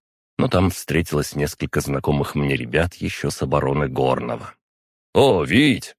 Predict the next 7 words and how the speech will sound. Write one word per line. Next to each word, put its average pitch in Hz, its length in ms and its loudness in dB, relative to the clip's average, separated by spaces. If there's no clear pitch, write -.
махнул 92 520 0
рукой 78 380 2
один 67 240 -2
из 64 140 -8
них. - 240 -12
«Какими 127 420 4
судьбами-то?» 107 800 4